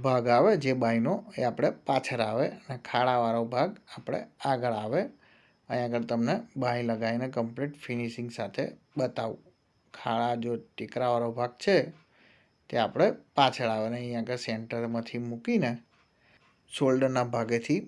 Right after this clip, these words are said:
માપીને જ લગાવવાની છે, કેમ કે વધે ખૂટે નહીં તેનું ધ્યાન રાખવાનું. અને આપણી જે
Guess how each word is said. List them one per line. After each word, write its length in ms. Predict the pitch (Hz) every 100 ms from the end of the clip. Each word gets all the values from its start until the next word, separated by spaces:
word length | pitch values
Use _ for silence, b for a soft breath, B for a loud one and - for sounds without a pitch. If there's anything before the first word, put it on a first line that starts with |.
| 123
માપીને 440 | 120 117 131 156
જ 60 | 165
લગાવવાની 600 | 139 117 110 113 113 117
છે, 120 | - 175 226 - -
કેમ 180 | 117 120
કે 120 | 123
વધે 360 | 117 110 120
ખૂટે 340 | 120 - 113 117
નહીં 180 | 120 156 -
તેનું 360 | 120 117 120 120
ધ્યાન 220 | 139 160
રાખવાનું. 380 | 143 - 117 120
અને 80 | 113
આપણી 340 | 110 - 127
જે 180 | 120 123